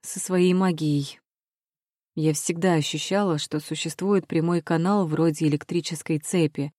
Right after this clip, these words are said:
которая зажигалась внутри у сверхъестественных, когда магия по какой-то причине просыпалась внутри. Намеренно это происходило или спонтанно. Обучаясь у Заира,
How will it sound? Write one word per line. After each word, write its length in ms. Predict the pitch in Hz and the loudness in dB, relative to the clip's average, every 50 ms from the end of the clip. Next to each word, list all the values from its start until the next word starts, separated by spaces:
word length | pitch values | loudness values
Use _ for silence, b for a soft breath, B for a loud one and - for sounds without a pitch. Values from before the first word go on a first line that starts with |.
| _ _ _ _ | _ _ _ _
которая 400 | - 170 156 170 160 160 156 151 | -6 -2 0 2 4 4 4 4
зажигалась 580 | 151 156 151 160 151 165 165 160 156 151 - - | 2 2 2 2 4 4 4 4 4 2 0 -2
внутри 380 | 165 160 160 151 - 190 190 | -2 -2 0 0 0 0 2
у 80 | 180 165 | 2 0
сверхъестественных, 1120 | - - 165 160 160 - - 175 156 - - 170 156 147 - - 147 139 135 131 - - - _ _ _ _ _ _ _ | 0 0 0 0 0 0 -2 -4 -4 0 0 0 0 0 -2 -4 -4 -2 -2 -4 -4 -8 -20 _ _ _ _ _ _ _
когда 260 | - 147 156 151 160 | -8 -6 0 2 2
магия 400 | 156 170 208 247 226 196 185 165 | 4 4 4 4 4 4 2 2
по 100 | 151 170 | 2 0
какой-то 360 | 151 - 151 175 170 160 165 151 | -2 -2 0 0 0 0 0 0
причине 480 | - 165 156 - - 240 240 226 196 | 0 0 0 2 2 4 4 4 4
просыпалась 680 | - - 165 147 - 180 175 190 190 180 175 175 - - | 2 0 -4 -2 -2 -2 0 2 4 4 2 2 0 -2
внутри. 580 | 170 180 196 202 - 208 180 151 143 139 139 - _ _ _ _ _ _ _ _ _ _ _ | 0 0 0 0 0 0 0 2 0 0 -2 -6 _ _ _ _ _ _ _ _ _ _ _
Намеренно 480 | - 175 175 170 208 254 277 277 254 247 | 0 2 4 6 6 8 8 8 8 8
это 180 | 233 - 220 | 6 4 2
происходило 640 | - 202 208 208 - - 190 175 160 170 165 156 147 | 2 4 2 2 2 0 0 0 2 4 4 6 6
или 160 | 147 139 139 | 4 4 2
спонтанно. 760 | - - - 143 139 135 131 151 160 175 180 170 160 151 151 - _ _ _ _ _ _ _ _ _ _ _ _ _ | -2 -2 -4 -2 -2 -2 -2 0 0 0 0 0 0 -2 -4 -6 _ _ _ _ _ _ _ _ _ _ _ _ _
Обучаясь 540 | 175 175 185 202 - 262 269 262 247 - - | 0 0 2 2 4 6 6 6 6 4 2
у 40 | 226 | 2
Заира, 640 | 202 220 214 220 240 277 277 240 175 147 147 143 | 2 4 6 8 8 8 8 8 6 4 2 0